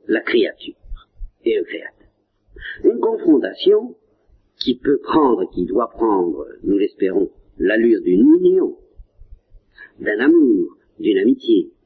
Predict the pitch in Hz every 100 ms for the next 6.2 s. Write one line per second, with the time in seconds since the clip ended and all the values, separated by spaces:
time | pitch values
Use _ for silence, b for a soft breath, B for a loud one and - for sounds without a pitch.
0 | _ _ _ _ - - 90 85 117 -
1 | - - _ _ _ _ - _ _ _
2 | _ 104 - _ _ _ _ B B B
3 | - 349 440 143 - - 220 415 247 -
4 | 147 - 117 117 110 95 - _ _ -
5 | - - - - - 147 _ 90 80 -
6 | 76 69